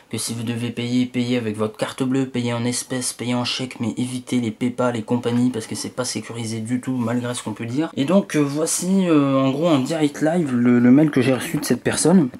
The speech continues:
un des mails, hein, parce qu'il y en a vraiment beaucoup. Donc il me dit qu'elle a fait les transactions sur PayPal et qu'elle donne ses coordonnées donc pour l'envoi du colis. Donc Audic Solène, vous voyez, adresse de livraison, quatre rue d'Anjou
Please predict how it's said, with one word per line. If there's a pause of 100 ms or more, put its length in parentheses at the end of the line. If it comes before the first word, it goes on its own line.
un
des
mails,
hein,
parce
qu'il
y
en
a
vraiment
beaucoup. (880)
Donc
il
me
dit
qu'elle
a
fait
les
transactions
sur
PayPal (120)
et
qu'elle
donne
ses
coordonnées
donc
pour
l'envoi
du
colis. (760)
Donc
Audic
Solène,
vous
voyez,
adresse
de
livraison,
quatre
rue
d'Anjou